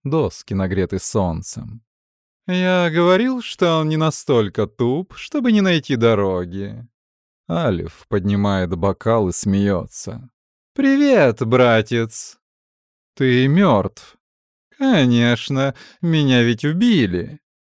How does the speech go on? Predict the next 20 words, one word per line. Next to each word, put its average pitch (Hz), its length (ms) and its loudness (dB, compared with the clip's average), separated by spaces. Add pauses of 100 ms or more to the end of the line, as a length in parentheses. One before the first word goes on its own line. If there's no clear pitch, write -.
(100)
А 196 420 0
теперь, 151 420 2
получается, 175 760 0
и 127 120 2
тебя. 87 720 -6 (420)
Кто? 131 500 2 (280)
Наша 135 520 0
любимая 123 760 2
маленькая 147 640 2
стерва 117 460 2
Миара?" 104 800 0 (600)
"Я 139 320 2
жив". 135 600 0 (540)
"А 262 260 4
чем 240 300 2
докажешь?" 135 1120 0 (540)
Винченцо 139 800 -4
даже 127 320 0
растерялся 120 800 -2
несколько. 95 840 -8